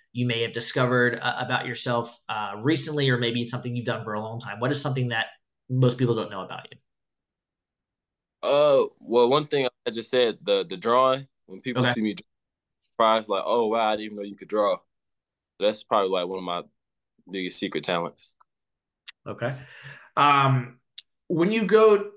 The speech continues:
Speaker 1: off to college, uh, this fall, uh, obviously, uh, A and T, not too far from home there, but,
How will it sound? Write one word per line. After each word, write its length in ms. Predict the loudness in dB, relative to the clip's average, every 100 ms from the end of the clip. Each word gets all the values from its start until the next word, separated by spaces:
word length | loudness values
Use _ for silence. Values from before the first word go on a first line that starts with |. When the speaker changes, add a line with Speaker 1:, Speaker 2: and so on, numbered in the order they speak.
| -4
Speaker 1:
off 200 | 0 0
to 80 | -2
college, 640 | -6 0 2 2 0 -4 -8
uh, 120 | -8
this 240 | -4 -6
fall, 460 | -4 -2 2 4 2 0
uh, 120 | -2
obviously, 640 | 0 0 -2 -2 -2 -4
uh, 120 | -4 -4
A 220 | -4 -6
and 120 | -6
T, 420 | -6 -4 -4 -4 -2
not 260 | -2 -2
too 180 | -4 -4
far 320 | -2 -4 -4
from 140 | -6 -10
home 320 | -6 -4 0
there, 220 | 2 2
but, 260 | 2 0